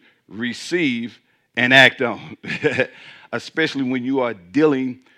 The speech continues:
with mindsets and attitudes that are incongruent with the Word of God. So anytime you hear something new and you've been going a certain way for a long time, uh,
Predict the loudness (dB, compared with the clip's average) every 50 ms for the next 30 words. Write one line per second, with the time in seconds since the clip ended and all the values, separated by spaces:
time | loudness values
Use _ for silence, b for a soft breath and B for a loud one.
0 | b b b b b -6 -6 -6 -4 -2 0 2 4 4 6 4 4 2 -2 -6
1 | -4 -4 -4 -4 -4 -8 -12 -12 -8 -2 0 2 2 2 0 -2 -6 -8 -8 -6
2 | -6 -6 -8 -10 -12 -18 -20 b b b b b b b b b -10 -2 0 0
3 | 0 0 -2 -4 -2 -2 -2 -2 -2 -2 -2 -2 -2 -4 -6 -10 -8 -8 -8 -8
4 | -10 -8 -4 -4 -2 -2 -2 -4 -6 -8 _ _ b b b b b _ -8 -6
5 | -2 0 2 2 0 -2 -6 -16 -20 _ -8 -6 -4 -4 -4 -4 -4 -6 -6 -4
6 | -2 0 0 -2 -2 -6 -10 b b b b -10 -6 -2 -2 -2 -2 -2 -2 -2
7 | -2 -2 -2 -4 -6 -4 -2 -2 -2 -2 -4 -6 -6 -6 -6 -4 -4 -4 -2 -2
8 | 2 2 2 2 0 -4 -8 -12 B B B B -10 -8 -8 -6 -6 -6 -4 -2
9 | -2 -2 -2 -2 -2 -2 -2 -2 -4 -8 -6 -4 -4 -4 -4 -4 -2 -2 -4 -2
10 | -2 -4 -4 -2 -2 -4 -6 -6 -6 -4 -2 -2 -2 -4 -6 -10 B B B B
11 | B B B -10 -10 -10